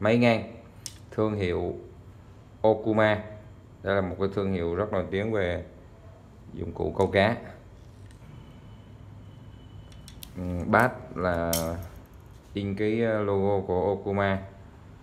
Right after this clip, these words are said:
Đấy. Khoen thường. Đây là cái, ờ, logo của Okuma.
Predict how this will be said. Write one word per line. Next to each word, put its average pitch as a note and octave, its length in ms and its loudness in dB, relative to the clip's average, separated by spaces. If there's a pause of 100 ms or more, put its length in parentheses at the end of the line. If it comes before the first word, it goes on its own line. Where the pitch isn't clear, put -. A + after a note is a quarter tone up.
(560)
Đấy. F2 180 -6 (1600)
Khoen G2 420 0
thường. F2+ 280 4 (1000)
Đây F#2+ 140 0
là F#2 180 2
cái, F#2+ 320 0
ờ, G2 360 0 (1500)
logo F#2+ 380 0
của E2 200 -4
Okuma. F2+ 480 -2